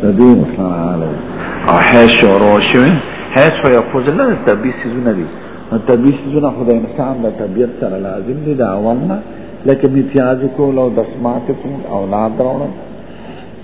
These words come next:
حدثنا علي بن عبد الله قال حدثنا سفيان قال سمعت عبد الرحمن قال قال سمعت القاسم. دا حدیث مخکې ویلو. او بیا به رام شي په حج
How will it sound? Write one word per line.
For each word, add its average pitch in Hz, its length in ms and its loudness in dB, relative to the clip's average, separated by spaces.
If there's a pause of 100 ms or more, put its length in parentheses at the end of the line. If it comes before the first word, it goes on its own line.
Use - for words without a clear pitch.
(2250)
حدثنا 123 400 0
علي 127 140 2
بن 123 140 -2
عبد 113 160 0
الله 120 180 0 (100)
قال 131 120 -4
حدثنا 120 300 -6
سفيان 113 400 -6
قال 110 160 -4
سمعت 113 280 -6
عبد 98 140 -4
الرحمن 95 380 -8
قال 110 120 -6 (140)
قال 107 220 -6
سمعت 110 200 -8
القاسم. 104 400 -10 (420)
دا 135 120 0
حدیث 139 340 -2
مخکې 147 280 -4
ویلو. 147 360 2 (440)
او 98 140 -2
بیا 117 200 2
به 101 140 -4
رام 117 240 -4
شي - 160 -10
په - 160 -8
حج 110 240 -8